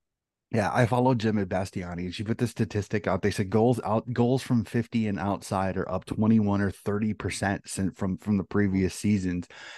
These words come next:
So it just shows you that a lot of these wo-, a lot of these women, they're improving their kick, they're improving their cri-, kick distance, and their accuracy too. I, I, I know it's one of those. It's the, it's the little things, but, uh,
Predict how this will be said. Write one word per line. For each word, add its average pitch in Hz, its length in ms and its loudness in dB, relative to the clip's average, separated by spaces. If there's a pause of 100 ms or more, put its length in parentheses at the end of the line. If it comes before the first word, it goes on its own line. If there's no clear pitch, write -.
(120)
So 120 160 4
it 123 60 6
just 143 240 2
shows 120 340 4
you 104 140 2
that 90 140 -4
a 95 40 -2
lot 101 260 0
of 120 60 2
these 107 220 0
wo-, 98 160 -2
a 101 80 -4
lot 107 240 0
of 117 60 0
these 107 180 0
women, 98 280 -2
they're 90 200 -2
improving 113 500 4
their 101 160 2
kick, - 260 -6
they're 87 140 -4
improving 107 440 -2
their 104 100 -2
cri-, - 180 -6 (160)
kick 92 260 -4
distance, 95 460 0 (540)
and 127 160 6
their 117 120 4
accuracy 120 760 0
too. 92 280 -4
I, - 220 -6
I, 95 160 -2 (140)
I 107 100 0
know 110 220 4
it's 117 160 2
one 110 140 2
of 98 100 -2
those. 101 240 2
It's 107 140 -8
the, 107 280 2
it's 120 160 0
the - 140 -8
little 110 320 2
things, 117 440 2 (420)
but, 101 200 2 (100)
uh, 113 100 0